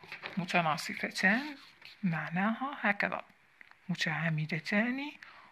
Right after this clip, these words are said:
وأيضًا من هنا اثنان ونصف، ومن تحت اثنان ونصف، هكذا نسميها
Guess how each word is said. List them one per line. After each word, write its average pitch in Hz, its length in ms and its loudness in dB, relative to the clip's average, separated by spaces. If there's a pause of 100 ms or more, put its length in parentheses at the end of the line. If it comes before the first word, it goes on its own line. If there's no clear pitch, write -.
(180)
وأيضًا 185 500 4
من 165 200 4
هنا 160 340 2 (200)
اثنان 175 520 4
ونصف، 240 520 0 (1500)
ومن 180 280 0 (140)
تحت - 420 0
اثنان 175 520 0
ونصف، - 680 -2 (4000)
هكذا - 420 -2 (580)
نسميها 185 840 2